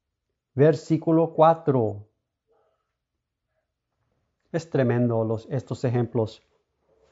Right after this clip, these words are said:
Juan capítulo cinco, versículo cuatro. Porque un ángel descendía de tiempo en tiempo al estanque y agitaba,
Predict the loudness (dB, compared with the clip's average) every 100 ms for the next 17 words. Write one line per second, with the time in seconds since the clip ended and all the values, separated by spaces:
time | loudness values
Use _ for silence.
0 | _ _ _ _ _ _ _ _ _ _
1 | _ _ _ -2 4 4 4 2 0 0
2 | 0 0 2 2 6 6 4 0 2 2
3 | 2 2 4 6 4 4 -2 -4 -8 _
4 | _ _ _ _ _ _ _ _ _ _
5 | _ _ _ _ 4 6 6 4 4 4
6 | 6 8 6 4 2 2 0 -2 -2 2
7 | 2 4 4 4 2 -2 -6 -6 2 4
8 | 4 4 0 0 0 0 0 0 -2 -2
9 | _ _ _ _ 2 2 2 -2 _ _
10 | _ 0 0 -2 -12 -8 -4 -2 -4 -4
11 | -4 -4 -8 -16 _ _ _ _ _ _
12 | _ _ _ _ _ _ _ -4 0 2
13 | 2 -2 2 4 6 4 2 -4